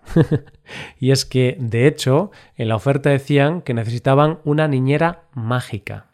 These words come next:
Y lo cierto es que no engañaban con el nombre, porque según las condiciones y requisitos de esta persona,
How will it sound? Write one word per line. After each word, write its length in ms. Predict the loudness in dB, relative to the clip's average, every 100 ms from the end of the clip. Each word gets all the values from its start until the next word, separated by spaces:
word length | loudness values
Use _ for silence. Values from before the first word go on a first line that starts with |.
| _ -2
Y 100 | 2
lo 140 | 4
cierto 560 | 4 2 2 2 2 2
es 240 | -2 -4
que 160 | -2 0
no 140 | 2
engañaban 580 | 2 2 2 4 4 2
con 160 | 0 -2
el 100 | 2
nombre, 480 | 2 2 -2 -8 _ _
porque 540 | -2 0 -2 -4 -4
según 340 | -2 -2 0 2
las 220 | 2 0
condiciones 840 | -2 -2 -2 2 4 6 4 0 -4
y 20 |
requisitos 680 | -6 -6 -4 -4 0 -2 -2
de 60 |
esta 220 | -4 -6 -4
persona, 600 | -2 2 2 2 0